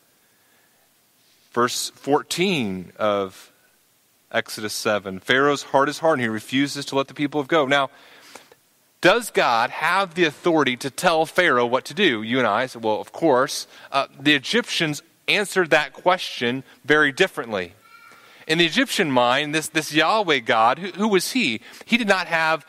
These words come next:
the authority to tell Pharaoh to do anything. He, he was the God of a bunch of slaves. Now, here's kind of the Egyptian worldview. In the Egyptian worldview,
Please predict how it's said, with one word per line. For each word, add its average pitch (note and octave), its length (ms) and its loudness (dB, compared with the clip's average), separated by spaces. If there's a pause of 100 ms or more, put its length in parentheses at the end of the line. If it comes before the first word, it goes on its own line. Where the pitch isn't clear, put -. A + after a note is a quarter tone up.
(140)
the E3 140 2
authority D3+ 760 0 (220)
to D3 440 2
tell D3+ 520 2
Pharaoh D3 680 0
to D3+ 100 -10
do E3 180 2
anything. C#3 540 0 (1040)
He, A#3 240 0
he G#3+ 140 2
was A3+ 160 -4
the F#3 100 2
God D#3 520 4
of D#3 120 -10
a D3+ 60 -8
bunch F3+ 240 0
of D#3 100 -4
slaves. A#3+ 680 0
Now, D#3+ 200 2 (240)
here's B3+ 320 0
kind A3 180 2
of F#3+ 80 -4
the D#3 120 0
Egyptian F3+ 640 -2
worldview. B2+ 720 0 (720)
In G3 400 2
the F#3 100 2
Egyptian A#3 720 0 (580)
worldview, C3 920 0